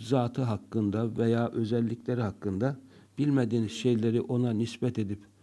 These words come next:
e, "O şöyledir." diye bir delilsiz olarak söylemenizi de ne yaptı? Allah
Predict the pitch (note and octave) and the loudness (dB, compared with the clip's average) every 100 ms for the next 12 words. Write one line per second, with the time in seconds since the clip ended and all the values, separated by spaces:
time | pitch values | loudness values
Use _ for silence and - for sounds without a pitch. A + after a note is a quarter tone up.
0 | - - - - G#2+ G#2+ G#2 - C#3 B2 | -20 -20 -10 0 0 2 0 0 0 0
1 | C#3+ C#3 A#2 G2+ G#2+ F#2+ - _ _ _ | 2 4 4 2 -2 -4 -16 _ _ _
2 | A#2+ A2+ A2 - - - - A2+ C3 C3 | 0 0 0 -8 -20 -14 -10 0 4 4
3 | C3 - C#3 A#2 G#2 G2+ G2 - A#2+ G#2+ | 2 0 -2 0 0 -4 -6 -2 0 0
4 | G#2 G2+ F#2 F2+ G2+ D3 C#3+ - - B2 | -2 -2 -4 -4 -2 -2 -4 -20 -8 -2
5 | A2+ F2 - D3+ D3+ - - B2 G#2 A2+ | -2 -4 -4 -6 -6 -18 -12 -4 -2 -2
6 | C#3 | -6